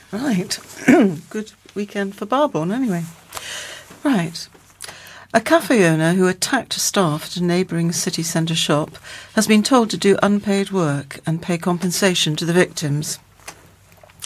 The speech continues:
Greg Kitson and Julie Bennett, owners of Hop Market Flowers, were left blooded after they were attacked in their shop by neighbouring business owner Rebaz Tahir. Tahir, who owns Black and White Cafe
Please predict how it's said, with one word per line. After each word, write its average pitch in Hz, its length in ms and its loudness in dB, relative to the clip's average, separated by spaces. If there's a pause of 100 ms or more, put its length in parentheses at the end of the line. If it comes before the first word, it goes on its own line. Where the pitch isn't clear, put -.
(300)
Greg 226 360 2
Kitson 165 560 -4 (220)
and 160 140 0
Julie 180 260 2
Bennett, 147 480 -2 (340)
owners 190 360 4
of 165 100 -4
Hop - 340 -6
Market 156 400 -6
Flowers, 165 640 -4 (420)
were 190 100 6
left 208 300 4
blooded 180 420 -2
after 165 260 -10
they 180 100 -6
were 170 120 -6
attacked - 440 -6
in 160 100 -4
their 151 180 -6
shop 151 380 -6 (360)
by 170 140 -2
neighbouring 180 480 0
business 151 440 -6
owner 151 340 -2 (320)
Rebaz 160 440 0
Tahir. 151 640 -6 (680)
Tahir, 220 460 4
who 196 180 0
owns 180 300 0
Black 202 340 0
and 180 100 2
White 165 300 0
Cafe 170 560 -4